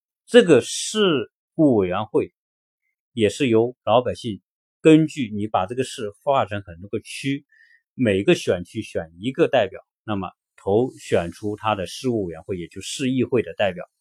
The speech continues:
就是市议员。同时呢，还有一个行政长官，这个行政长官呢，就管理整个的这种政府部门。这个呢，是，就是我们说的市长。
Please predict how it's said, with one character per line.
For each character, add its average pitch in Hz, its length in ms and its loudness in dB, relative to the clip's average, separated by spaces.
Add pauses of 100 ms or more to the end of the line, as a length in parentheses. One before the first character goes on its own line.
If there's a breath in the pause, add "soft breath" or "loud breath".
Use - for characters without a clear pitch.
(120)
就 131 120 2
是 104 100 -2
市 139 320 -6
议 147 100 0
员。 87 240 -2 (840)
同 170 200 8
时 170 160 2
呢， 160 140 4 (380)
还 117 220 6
有 123 220 4
一 107 140 -6
个 113 120 -2
行 104 260 -10
政 120 160 -6
长 87 120 -8 (100)
官， 98 260 -8 (640)
这 214 160 12
个 143 120 4
行 117 200 -4
政 143 140 0
长 90 180 -2
官 101 140 -4
呢， 104 80 -6
就 110 120 -12
管 101 260 -2
理 123 100 -6
整 87 180 -8 (200)
个 120 180 2
的 87 180 -6
这 101 100 -14
种 82 260 -18
政 143 200 0
府 - 220 -18
部 135 180 0
门。 80 140 -16 (1300)
这 160 160 8
个 110 120 4
呢， 90 100 -10 (160)
是， - 220 -20
就 110 180 -2
是 101 120 -6
我 85 160 -8
们 85 100 -14
说 98 180 -4
的 82 80 -12
市 - 260 -10
长。 - 140 -12